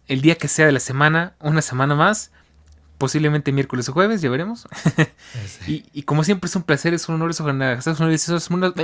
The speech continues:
Speaker 1: una hermosura, hasta se me lengua la traba de la emoción volver a verte por acá. Eh,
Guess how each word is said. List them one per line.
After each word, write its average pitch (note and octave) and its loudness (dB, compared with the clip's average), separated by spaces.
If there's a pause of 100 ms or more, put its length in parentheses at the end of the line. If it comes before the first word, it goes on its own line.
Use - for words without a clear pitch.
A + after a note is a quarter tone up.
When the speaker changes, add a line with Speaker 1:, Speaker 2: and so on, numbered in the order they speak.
(120)
Speaker 1:
una G#3+ 2
hermosura, G3 6
hasta F3 0
se - -6
me D#3 2
lengua F#3 0
la E3 0
traba D#3+ 6
de C#3 4
la A#2+ 0
emoción C3+ -2 (440)
volver B2 4
a A#2+ 6
verte C3 2
por A2 -4
acá. D3 2 (400)
Eh, A#2 0